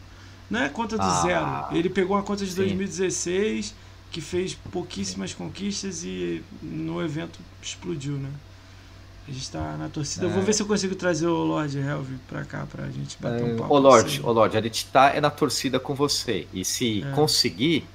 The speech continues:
Speaker 2: é, publica lá nas suas redes sociais bonito, a gente vai tudo dar R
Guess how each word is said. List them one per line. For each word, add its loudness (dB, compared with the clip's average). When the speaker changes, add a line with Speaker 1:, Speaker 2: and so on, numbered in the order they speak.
Speaker 2:
é, 0
publica 4
lá 8
nas 4
suas 2
redes -2
sociais 2
bonito, -2
a -4
gente -4
vai 2
tudo -6
dar 10
R 4